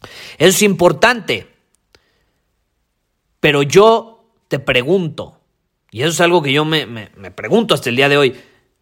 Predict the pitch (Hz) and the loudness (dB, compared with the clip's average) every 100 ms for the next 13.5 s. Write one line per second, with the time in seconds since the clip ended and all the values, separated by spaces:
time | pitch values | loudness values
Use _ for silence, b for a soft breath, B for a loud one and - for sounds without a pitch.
0 | _ _ 120 170 220 214 202 220 220 180 | _ _ -4 2 2 2 2 2 2 -2
1 | 151 156 143 196 196 185 185 190 175 175 | -2 -2 2 2 2 0 0 0 -2 2
2 | 175 165 123 156 156 160 156 120 117 123 | 2 0 -4 0 2 2 -2 -2 -4 -4
3 | 123 123 - 113 - 170 156 135 117 175 | -4 -6 -6 -8 0 0 0 -4 -4 -12
4 | b b b b _ _ _ _ _ _ | b b b b _ _ _ _ _ _
5 | _ _ _ _ 160 165 165 170 165 247 | _ _ _ _ -2 2 2 0 2 2
6 | 269 247 185 233 240 233 214 185 165 156 | 4 0 2 2 2 -2 0 2 2 -4
7 | 175 139 120 147 _ _ _ _ _ _ | -4 -4 -4 -12 _ _ _ _ _ _
8 | _ _ _ _ _ 170 170 170 160 202 | _ _ _ _ _ -6 -4 -4 -4 2
9 | 208 208 208 175 180 190 175 151 165 - | 2 4 0 -2 2 2 4 0 0 -4
10 | 175 151 131 135 117 110 170 _ B B | -4 -4 -2 -2 -2 -6 -10 _ B B
11 | B - 190 185 185 226 254 233 190 160 | B -6 0 2 0 0 0 0 -2 0
12 | 156 180 202 202 - 165 147 120 139 143 | 0 4 4 2 -2 -2 -2 -4 0 2
13 | 170 180 180 185 | 4 2 0 -8